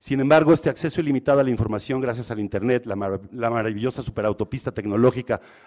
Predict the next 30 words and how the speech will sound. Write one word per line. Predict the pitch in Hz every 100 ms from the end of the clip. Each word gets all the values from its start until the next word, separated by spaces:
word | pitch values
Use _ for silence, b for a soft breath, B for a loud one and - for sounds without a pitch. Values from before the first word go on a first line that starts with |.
| -
a |
la | 107 98
que |
estamos | 110 135 131 113
ahora | 120 117
todos | 123 120
conectados, | - 104 101 120 104 104 - b b b -
resulta | 123 156 156 147
un | 135
arma | 135 123
de | 110
doble | 117 117
filo | - 156 117 80 b b b
en | 117
cuanto | 117 117
a | 107
la |
información | 107 113 104 - 123
referente | 127 104 107 101
a |
la | 92
salud, | - 101 117 101 b b b
ya | 127 139
que | 156
al |
hacer | 131 160 165
evidente | 151 127 139 143 117
las | -
enormes | 113 135 165 147
fallas | - 135 113 92 -